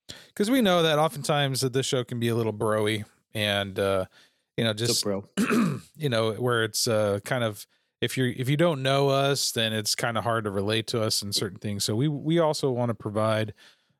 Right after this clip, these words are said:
Speaker 1: um, a little information, maybe something you'll find valuable and, and something that John and I discuss, uh, you know, sometimes. And, uh,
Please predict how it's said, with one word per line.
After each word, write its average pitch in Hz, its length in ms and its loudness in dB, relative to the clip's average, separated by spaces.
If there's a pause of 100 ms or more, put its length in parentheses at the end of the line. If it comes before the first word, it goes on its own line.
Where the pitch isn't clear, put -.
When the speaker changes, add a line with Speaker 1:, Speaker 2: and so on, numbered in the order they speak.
(140)
Speaker 1:
um, 104 440 0 (1120)
a 156 60 2
little 190 200 4
information, 202 600 2
maybe 120 180 -2
something 143 260 -2
you'll 143 140 2
find 139 260 -2
valuable 127 520 2
and, 107 200 -2 (320)
and 120 120 0
something 127 260 0
that 117 160 2
John 113 240 0
and 117 100 0
I 117 120 2
discuss, 110 580 0
uh, 98 480 -2 (400)
you 98 80 -4
know, 98 80 -2
sometimes. 110 800 0
And, 101 480 0
uh, 104 300 0